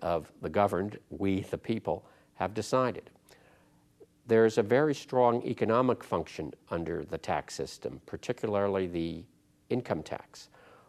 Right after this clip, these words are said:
We're trying to encourage economic growth through capital formation. We have capital being preferentially taxed through the capital gain system, or we allow for expensing or de-, uh,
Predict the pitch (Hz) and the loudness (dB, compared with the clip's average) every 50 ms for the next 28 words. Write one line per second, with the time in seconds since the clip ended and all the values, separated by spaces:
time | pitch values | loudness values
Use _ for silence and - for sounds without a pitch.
0 | _ - 101 98 - - - 127 123 127 127 120 113 - 117 107 101 95 - - | _ -2 -2 -2 0 2 2 4 4 6 4 2 2 0 0 0 0 0 -2 -2
1 | - 123 120 113 113 113 107 101 98 - - 143 117 - - 110 107 104 104 98 | 0 2 4 4 4 4 2 0 -4 -8 -6 -6 -4 -2 0 2 2 2 2 0
2 | - - - - - 104 101 101 101 - - - 98 92 - - - 131 131 127 | -2 -4 -4 0 4 4 6 4 4 0 -2 -2 -2 -2 -2 -2 0 0 0 0
3 | - 110 98 87 - - 92 82 76 78 71 58 - - - - - - _ - | 0 -2 -2 -2 -4 -6 -4 -4 -4 -4 -6 -8 -8 -10 -12 -12 -14 -14 _ -20
4 | - - - - - - _ _ - 90 87 87 95 107 104 98 95 95 - - | -20 -20 -20 -20 -20 -20 _ _ -8 -8 -6 -4 -2 0 2 2 2 2 0 -8
5 | _ _ _ _ _ _ _ _ _ _ _ - - 120 107 104 - - 110 107 | _ _ _ _ _ _ _ _ _ _ _ -4 0 0 0 2 2 0 0 0
6 | 98 92 101 98 98 95 92 - - 120 110 104 - 110 104 104 104 - - 107 | 2 2 2 2 2 2 0 0 2 2 2 2 2 2 2 2 2 0 -2 0
7 | 101 101 95 - - 135 131 120 85 - - - - - - 80 80 80 85 - | 0 0 0 -2 -2 0 0 0 0 -4 -8 -14 -16 -10 -6 -6 -6 -6 -6 -2
8 | - 98 87 - - 92 92 85 90 101 110 117 90 - - - 71 - - - | 0 0 0 0 0 -2 -2 0 0 0 0 0 -2 -4 -6 -8 -8 -10 -10 -14
9 | 69 - - - - - - - - - - _ - - - 95 95 90 87 87 | -14 -16 -16 -20 -20 -20 -20 -20 -20 -20 -20 _ -10 -4 0 2 2 2 2 2
10 | 92 92 95 95 90 - - - 98 90 95 104 104 107 107 101 101 101 - - | 0 0 0 -2 -4 -4 -2 0 0 2 4 4 4 4 4 4 2 0 -2 -6
11 | - 104 95 92 92 92 92 92 - - - - - _ _ _ _ _ _ _ | -2 0 2 4 4 4 2 2 -2 -8 -20 -20 -20 _ _ _ _ _ _ _
12 | _ - - - - - - - 123 123 120 - - - 90 78 - - - - | _ -10 -10 -8 -8 -6 0 2 2 2 2 0 -2 -2 -2 -2 -4 -8 -12 -14
13 | - - - 87 82 85 85 80 - 92 87 - - - 95 87 82 73 | -10 -6 -2 0 2 0 0 0 -4 -8 -8 -8 -4 -2 0 0 0 0